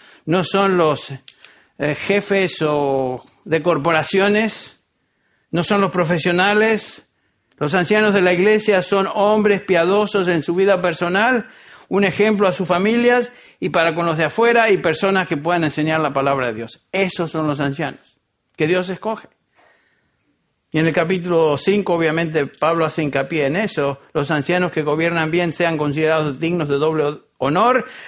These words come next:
principalmente los que trabajan en la predicación y en la enseñanza".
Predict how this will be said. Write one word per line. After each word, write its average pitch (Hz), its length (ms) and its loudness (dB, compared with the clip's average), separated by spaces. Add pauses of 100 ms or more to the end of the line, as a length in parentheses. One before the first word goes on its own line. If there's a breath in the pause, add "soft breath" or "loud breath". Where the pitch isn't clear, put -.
(120 loud breath)
principalmente 208 920 2
los 165 140 -2
que 165 120 -2
trabajan 160 500 0
en 147 120 0
la 151 160 0
predicación 156 640 -4
y 139 80 -2
en 131 80 -4
la 123 80 -4
enseñanza". 117 640 -8